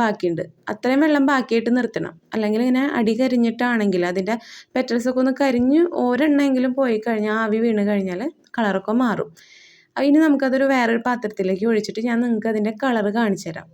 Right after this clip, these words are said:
കണ്ടില്ലേ, ഒട്ടും വേറെ കളറൊന്നും ആവാതെ നമ്മൾ ഒഴിച്ച വെള്ളത്തിൻ്റെ കളറോട് കൂടിയിട്ട് നല്ല, ഏഹ്, റോസ് വാട്ടറാണ് നമുക്കിവിടെ കിട്ടിയിട്ടുള്ളത്.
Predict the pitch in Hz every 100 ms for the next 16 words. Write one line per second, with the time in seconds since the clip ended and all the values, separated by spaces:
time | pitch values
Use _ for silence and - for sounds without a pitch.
0 | _ _ _ _ _ _ _ _ - 220
1 | 190 175 190 233 - - 285 311 262 233
2 | 233 262 233 240 240 240 214 196 185 302
3 | - - 220 214 262 247 233 226 262 269
4 | 269 240 247 220 240 240 262 214 202 196
5 | 220 208 175 170 311 - - _ - 208
6 | 202 196 277 - 208 214 208 202 208 190
7 | 180 220 214 208 202 196 214 240 202 175
8 | 180 175 160